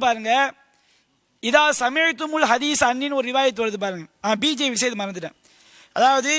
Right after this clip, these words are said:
பி ஜே அவங்களோட தர்ஜுமாவுல ஆயிரத்தி இருநூத்தி அறுபத்தி ஒண்ணாம் பக்கத்துல நூத்தி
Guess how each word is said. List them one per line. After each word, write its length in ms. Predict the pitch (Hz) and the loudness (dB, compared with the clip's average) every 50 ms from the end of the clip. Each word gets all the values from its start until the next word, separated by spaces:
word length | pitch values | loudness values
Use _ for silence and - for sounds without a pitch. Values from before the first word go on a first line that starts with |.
| 277 226 | 0 0
பி 80 | 294 311 247 | 0 0 2
ஜே 80 | 285 285 | 2 2
அவங்களோட 260 | 277 269 262 262 254 196 233 | 2 2 2 0 0 0 -2
தர்ஜுமாவுல 520 | 226 202 208 262 233 220 214 202 202 214 233 247 254 240 - _ _ _ _ _ _ _ | -4 -4 -4 -2 0 0 0 2 2 4 4 4 2 0 -2 _ _ _ _ _ _ _
ஆயிரத்தி 540 | - 190 226 269 294 302 302 302 302 220 247 262 | 2 4 4 4 4 2 0 -4 -6 -4 -2 0
இருநூத்தி 300 | 254 269 277 277 220 196 262 220 | 0 0 0 0 0 2 2 2
அறுபத்தி 320 | 226 254 285 294 196 - 269 247 | 2 2 0 -2 -2 -2 -2 -2
ஒண்ணாம் 240 | 240 240 247 226 190 | 0 0 0 0 0
பக்கத்துல 360 | 214 196 220 247 196 220 190 170 - _ _ _ _ _ _ _ _ _ - 202 | -2 -2 -2 -4 -2 -4 -6 -8 -8 _ _ _ _ _ _ _ _ _ -2 0
நூத்தி 260 | 269 311 226 208 285 | 0 0 2 2 2